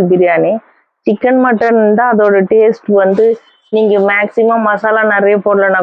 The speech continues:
கூட அதோட டேஸ்ட் ரொம்ப நல்லா வந்துரும். வெஜிடபிள்ல வந்து அதுவும் வெங்காயம் இல்லாம சேர்க்கறதுக்கு கொஞ்சமாவது நெய் இருக்கணும். கொஞ்சம் நெய் சேர்த்துட்டு இதுக்கு வந்து நான் மசாலா அரைச்சு வச்சிருக்கிறது என்னன்னா தனியா, கொஞ்சம் தேங்காய்,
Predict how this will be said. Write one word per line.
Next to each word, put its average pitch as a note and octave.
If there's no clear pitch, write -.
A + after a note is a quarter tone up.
கூட G#3+
அதோட G3
டேஸ்ட் G3
ரொம்ப F#3+
நல்லா F#3
வந்துரும். F3
வெஜிடபிள்ல A3
வந்து G#3+
அதுவும் A3
வெங்காயம் G#3
இல்லாம G#3
சேர்க்கறதுக்கு F#3
கொஞ்சமாவது G3
நெய் G3
இருக்கணும். F3
கொஞ்சம் A3
நெய் G#3
சேர்த்துட்டு F#3
இதுக்கு A3+
வந்து A#3+
நான் A3+
மசாலா A3+
அரைச்சு G3+
வச்சிருக்கிறது F#3+
என்னன்னா F#3
தனியா, A#3
கொஞ்சம் G#3
தேங்காய், G#3+